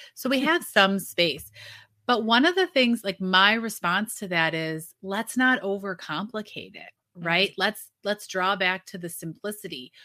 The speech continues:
Speaker 1: What are some grains you wanna try? What are some veggies that you can keep on hand? You know, could you, can you use frozen veggies or maybe some canned products, maybe canned beans, take up less space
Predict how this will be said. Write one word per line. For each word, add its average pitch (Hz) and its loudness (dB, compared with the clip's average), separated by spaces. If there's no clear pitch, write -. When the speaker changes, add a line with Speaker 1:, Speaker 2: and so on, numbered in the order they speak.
Speaker 1:
What 233 2
are 233 2
some 208 -6
grains 170 -4
you 170 -6
wanna 151 -6
try? 147 -6
What 180 -6
are 208 -2
some 208 -6
veggies 175 -4
that - -12
you 175 -12
can 170 -10
keep 170 -10
on 156 -6
hand? 151 -6
You 185 -4
know, 180 -4
could 180 -8
you, 190 -4
can 208 -2
you 196 -2
use 190 -6
frozen 208 0
veggies 170 -2
or 180 -6
maybe 175 -6
some 185 -10
canned 175 -6
products, 156 -6
maybe 170 -6
canned 175 -6
beans, 175 -2
take 240 0
up 233 -4
less 196 2
space 190 0